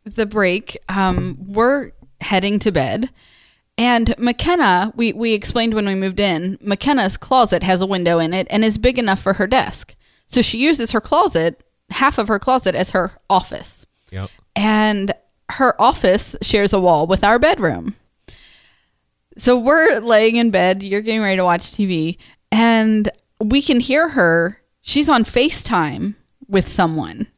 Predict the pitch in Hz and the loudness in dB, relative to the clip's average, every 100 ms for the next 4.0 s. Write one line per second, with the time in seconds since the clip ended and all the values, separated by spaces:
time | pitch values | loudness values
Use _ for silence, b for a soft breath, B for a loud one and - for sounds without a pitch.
0 | _ _ _ _ _ _ _ - - 254 | _ _ _ _ _ _ _ -10 0 4
1 | 240 220 208 269 _ _ _ _ _ _ | 6 4 2 -4 _ _ _ _ _ _
2 | 208 214 202 196 190 185 165 190 - b | -4 2 2 4 2 0 -2 -4 -10 b
3 | b b b _ _ _ - 190 190 | b b b _ _ _ -6 -2 0